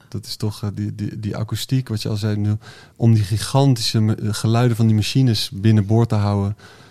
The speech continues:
wa-, was het pand eigenlijk gebouwd ook om, eh, om binnen een soort,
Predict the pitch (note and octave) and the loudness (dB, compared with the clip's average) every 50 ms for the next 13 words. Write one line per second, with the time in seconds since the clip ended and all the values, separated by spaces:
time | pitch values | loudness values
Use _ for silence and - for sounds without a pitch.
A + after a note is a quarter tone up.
0 | - _ - - - - G#2 G2 A2 A#2+ A2 A#2 - - _ _ - - A2+ A2+ | -20 _ -16 -16 -12 -10 -6 -2 0 0 0 -2 -6 -14 _ _ -4 -2 -2 -2
1 | G#2 - - - C3+ D#3 C#3+ - B2+ A#2 - - - G#2 F#2+ F#2+ A#2 C3 D3 C#3 | -2 -4 -4 -4 -2 -2 0 0 0 -2 -2 -2 -4 -4 0 0 2 4 4 2
2 | A#2 - - F#2 G#2 G2+ - - - G#2+ G#2 G2+ G2 G#2 - _ _ _ _ _ | 0 -2 -4 -4 -4 -4 -4 -2 -2 0 0 0 -2 -4 -8 _ _ _ _ _
3 | _ _ _ _ _ - - G#2 G2+ G2+ G2 G2 G2 G2+ - - - G#2 G2 G2+ | _ _ _ _ _ -8 -6 -4 -2 -2 -2 -4 -4 -6 -6 -4 -4 -4 -2 -2
4 | G2+ F#2+ A2 A#2 A#2+ A#2 G#2+ F2+ G2+ G2 - - G#2 G2+ - - - - | 0 2 4 4 6 6 4 2 0 -2 -2 -2 -4 -4 -4 -6 -12 -18